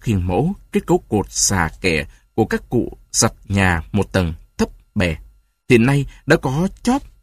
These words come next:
Thế rồi em ơi Hà Nội chóp, như tựa đề của phóng viên Thanh Hà đặt cho một bài báo gây dư luận được áp dụng toàn diện. Để rồi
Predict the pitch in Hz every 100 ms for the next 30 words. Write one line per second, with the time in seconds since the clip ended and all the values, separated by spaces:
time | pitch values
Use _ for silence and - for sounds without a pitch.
0 | _ - 208 160 117 95 80 - - 143
1 | 156 147 147 139 104 95 - 95 - -
2 | - 185 220 - _ _ _ _ - 143
3 | 139 131 - - 131 120 107 95 - 107
4 | 85 82 143 156 160 143 - 175 143 107
5 | 87 78 - _ - 107 - 110 101 90
6 | - _ _ _ _ - 160 156 147 110
7 | - 101 90 90 101 175 - 170 165 165
8 | 120 65 - - - 117 233 226 110 -
9 | - 107 90 - 101 - - _ _ -
10 | 113 98 98 90 82